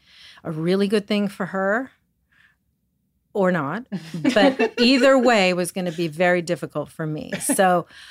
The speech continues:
Speaker 1: I, you know, I, I bit my tongue. I took a lot of breaths, and I just tried to sit and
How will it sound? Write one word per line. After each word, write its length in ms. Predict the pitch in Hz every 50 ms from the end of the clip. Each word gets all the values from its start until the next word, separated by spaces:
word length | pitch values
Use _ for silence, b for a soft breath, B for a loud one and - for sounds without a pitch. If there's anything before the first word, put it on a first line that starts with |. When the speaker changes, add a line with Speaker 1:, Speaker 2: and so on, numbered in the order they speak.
| B B B B B B
Speaker 1:
I, 560 | - 196 196 208 220 226 226 214 208 202 - -
you 280 | - - 175 208 214 208
know, 240 | 190 180 170 165 160 -
I, 440 | - - 180 180 185 185 185 175 - - _ _ _ _ _ _ _ _ _ _ _ _ _ _ _ _ _ _ _ _ _ - 190 190 185 - -
I 280 | 185 180 170 175 - - 196 _ _ _
bit 160 | - 196 -
my 260 | 208 190 170 165 156 160
tongue. 720 | - - - - 180 220 208 202 196 190 190 190 190 190 190
I 120 | - - 180
took 260 | - - 214 - -
a 40 | 190
lot 200 | - - - -
of 180 | - 202 202 -
breaths, 960 | 220 202 160 143 127 95 90 - 175 _ _ - - - - - - - - _ _ -
and 180 | 240 226 220 190
I 140 | 190 185
just 640 | 180 - - 190 175 170 160 160 156 - - - - - _ _
tried 360 | - - - 175 160 151 156 -
to 80 | 175
sit 360 | - - - 170 156 151 - -
and 400 | - 175 165 160 156 151 - -